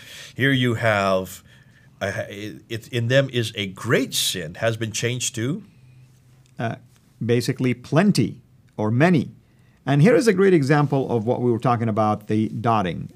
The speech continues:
Speaker 2: Because in one, the dot was below, here, three above. That's what makes the difference here.
Speaker 1: So is drinking wine and gambling a great sin or m-, plenty of sin? <laughs> So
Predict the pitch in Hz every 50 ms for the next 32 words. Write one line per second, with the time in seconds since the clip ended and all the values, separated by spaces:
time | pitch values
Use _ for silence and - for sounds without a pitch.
0 | 277 175 120 120 117 139 127 120 117 117 113 113 - - - _ _ - 123 120
1 | 123 123 156 190 185 175 175 151 139 120 107 123 135 131 135 131 - 120 120 113
2 | 101 113 - 113 107 104 110 120 135 151 160 170 156 - - 139 143 143 147 147
3 | - - - - - 135 143 147 147 - 139 120 131 147 117 104 92 90 - -
4 | - _ _ _ _ - 117 117 117 - 123 120 123 117 117 113 - 135 151 180
5 | - - 113 113 - 107 - - - _ _ _ - - - - 147 117 - 120
6 | 117 113 - 160 196 185 185 160 135 131 139 143 156 160 139 120 131 135 135 131
7 | 135 117 113 104 98 - 127 185 208 - - 226 226 - 156 156 151 - - 147
8 | 135 131 127 - - - 208 233 190 - 107 - 85 85 - - - - - -
9 | - _ _ _ _ _ _ _ _ _ _ - - - - - 143 - - -
10 | 156 131